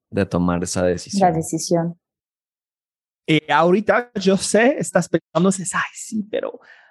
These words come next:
Speaker 3: para mí es diferente". No, <laughs> no es diferente, es lo mismo. No es diferente. Parece que eres en este hoyo y me imagino que muchas personas que están en nuestra comunidad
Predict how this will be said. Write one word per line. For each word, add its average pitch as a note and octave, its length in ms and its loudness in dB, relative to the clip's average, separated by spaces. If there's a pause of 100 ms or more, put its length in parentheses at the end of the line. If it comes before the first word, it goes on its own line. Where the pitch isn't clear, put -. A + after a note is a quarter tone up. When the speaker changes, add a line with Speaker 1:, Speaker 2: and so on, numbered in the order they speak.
(160)
Speaker 3:
para F3+ 180 0
mí F#3+ 160 2
es F3+ 100 0
diferente". D#3+ 500 -2
No, D#3+ 680 2 (720)
<laughs> D#3+ 240 2
no A3 80 4
es G#3 100 -2
diferente, F#3 640 0
es F3+ 140 -8
lo E3 100 -6
mismo. G#3+ 560 -6 (1500)
No F3+ 180 0
es G3+ 100 -2
diferente. A3 800 -2 (160)
Parece A3 840 2
que F#3+ 320 0
eres E3+ 340 2
en F3 220 -6
este E3+ 320 -2
hoyo G3+ 420 2
y D3+ 360 -2 (100)
me E3 640 -2
imagino G3 580 0
que F3+ 140 2
muchas G3+ 460 2
personas F#3+ 480 -2
que E3+ 100 0
están D#3+ 280 0
en D#3+ 100 0
nuestra D#3 480 -2 (360)
comunidad E3+ 680 0